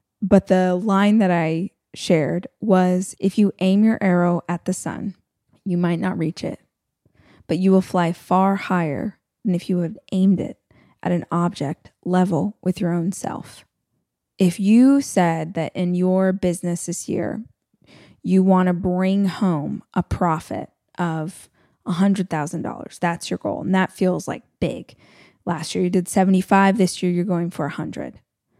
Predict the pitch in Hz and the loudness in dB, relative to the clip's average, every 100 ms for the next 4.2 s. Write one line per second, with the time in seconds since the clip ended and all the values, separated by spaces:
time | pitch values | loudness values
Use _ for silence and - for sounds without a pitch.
0 | _ - 202 233 214 233 240 214 - 202 | _ -6 2 4 4 2 0 0 -4 0
1 | 208 208 214 196 190 185 175 - 202 175 | 0 2 2 2 0 -2 -4 -4 -6 -6
2 | - 208 _ _ _ _ _ _ _ _ | -8 -14 _ _ _ _ _ _ _ _
3 | - 226 254 233 240 214 233 269 339 302 | 2 2 4 2 2 4 6 6 4 4
4 | 196 226 | 4 2